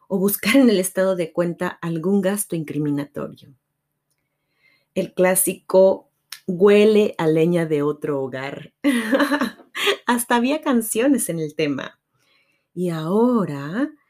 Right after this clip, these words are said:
en la era de las aplicaciones de citas y los accesos para chatear de manera privada, las cosas se han vuelto bastante más sofisticadas. Porque tenemos al alcance de la mano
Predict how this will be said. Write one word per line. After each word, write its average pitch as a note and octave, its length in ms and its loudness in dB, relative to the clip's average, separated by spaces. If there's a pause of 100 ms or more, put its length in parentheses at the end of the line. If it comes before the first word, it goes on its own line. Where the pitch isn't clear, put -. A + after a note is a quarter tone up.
(180)
en G#3 180 2
la F#3+ 140 0
era F#3+ 180 0
de F#3+ 80 -2
las F#3 160 -8
aplicaciones E3+ 880 -6
de D#3+ 140 -6
citas - 1040 -10 (180)
y F#3 80 -6
los E3 260 -8
accesos F3 600 -8
para E3 280 -6
chatear C3+ 760 -10 (260)
de A3+ 140 2
manera F#3+ 380 -2
privada, D3+ 600 -8 (920)
las F#3 220 -2
cosas F#3+ 460 0
se F#3 100 0
han F3+ 140 2
vuelto E3 580 -4 (640)
bastante E3 680 -6
más D#3+ 220 -6
sofisticadas. - 1120 -8 (1120)
Porque - 200 -14
tenemos A#3 460 6
al C4 100 2
alcance F#3+ 480 -4
de G3+ 80 -4
la D#3+ 140 -6
mano D#3 520 -6